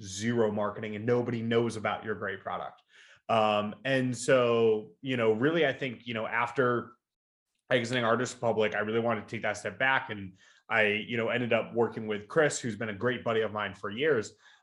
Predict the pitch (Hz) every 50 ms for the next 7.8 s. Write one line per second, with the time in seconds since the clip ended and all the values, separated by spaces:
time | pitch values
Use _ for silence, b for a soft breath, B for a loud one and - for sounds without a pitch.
0 | _ 120 113 110 107 107 104 104 120 170 233 226 - - - 170 160 - 151 131
1 | 110 139 143 147 127 107 123 123 131 127 120 117 110 117 117 110 - 113 110 107
2 | 95 113 180 196 165 143 123 127 120 104 127 123 107 107 107 113 120 120 113 110
3 | 107 107 104 107 104 101 - 151 135 107 80 71 - - b b b b b b
4 | b b - 117 110 107 104 101 101 101 101 101 98 120 110 - 127 123 117 113
5 | 110 110 107 104 101 101 - b b b b b _ - - 123 - - 120 -
6 | 202 208 202 180 156 139 135 139 135 135 113 - - 143 135 123 117 123 127 -
7 | - - - - 113 - - - 113 107 - - - - - -